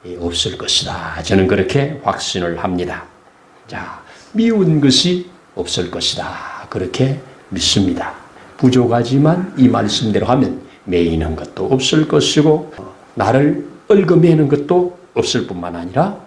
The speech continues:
미운 것이 없는 세상이라면 다 감사함으로 받을 수 있는 이 마음과 이 영이 된다면 얼마나 좋을까,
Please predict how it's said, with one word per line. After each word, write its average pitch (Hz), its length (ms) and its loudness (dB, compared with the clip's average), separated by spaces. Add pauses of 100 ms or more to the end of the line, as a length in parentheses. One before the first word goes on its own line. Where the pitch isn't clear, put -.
(120)
미운 180 420 2
것이 117 240 -2
없는 92 260 -4
세상이라면 82 720 -8 (1000)
다 - 80 -8 (580)
감사함으로 151 840 0
받을 127 220 2
수 - 180 -4
있는 127 380 4
이 156 100 0
마음과 131 760 2 (320)
이 165 340 4 (140)
영이 175 300 6
된다면 90 520 0 (260)
얼마나 92 1000 2 (160)
좋을까, - 500 -12